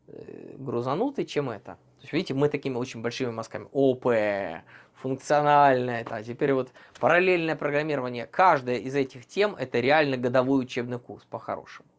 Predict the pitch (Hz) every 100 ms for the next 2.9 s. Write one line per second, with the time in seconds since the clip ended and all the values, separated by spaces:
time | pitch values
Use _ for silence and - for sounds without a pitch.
0 | _ _ _ 143 151 135 123 135 151 135
1 | _ _ _ _ 127 - 120 117 120 107
2 | - 120 170 226 - 120 127 131